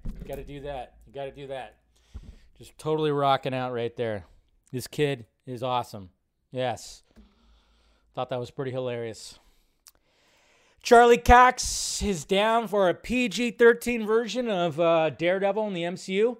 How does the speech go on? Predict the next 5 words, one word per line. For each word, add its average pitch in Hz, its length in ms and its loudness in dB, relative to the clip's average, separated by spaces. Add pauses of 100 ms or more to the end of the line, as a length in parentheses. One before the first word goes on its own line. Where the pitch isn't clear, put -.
Hey, 214 260 4 (960)
as, 175 360 -2
uh, 190 440 4
as 202 220 0
R-rated 208 1080 2